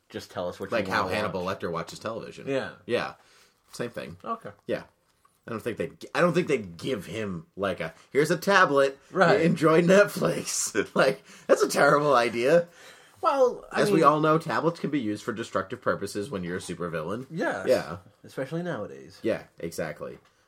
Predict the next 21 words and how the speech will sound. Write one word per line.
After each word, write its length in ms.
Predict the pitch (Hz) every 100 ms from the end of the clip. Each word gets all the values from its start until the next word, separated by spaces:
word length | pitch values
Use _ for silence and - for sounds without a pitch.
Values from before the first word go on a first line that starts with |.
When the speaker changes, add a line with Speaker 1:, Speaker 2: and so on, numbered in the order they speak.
| _
Speaker 2:
Um, 460 | 95 95 85 73 71
so, 380 | - 82 69 -
yeah, 180 | 82 78 78 -
when 120 | 90 82
tablets 380 | 90 85 78
weren't 140 | 85 62
invented, 360 | 78 78 -
you 60 | -
couldn't 240 | - -
use 160 | - 76
them 120 | 73
for 280 | - 71 78 _ _
destructive 480 | 80 - - 71 -
decisions, 480 | 78 62 69 80
Speaker 1:
And 140 | 196 240
Speaker 2:
obviously. 320 | 208 160 -
Speaker 1:
what's 220 | 202 233
on 280 | - 151 170
his 320 | 143 135 131 104
list? 500 | 98 - - - _ _ _ _ _ _ _ - _ _ _ _ _ _
Speaker 2:
Uh, 40 | _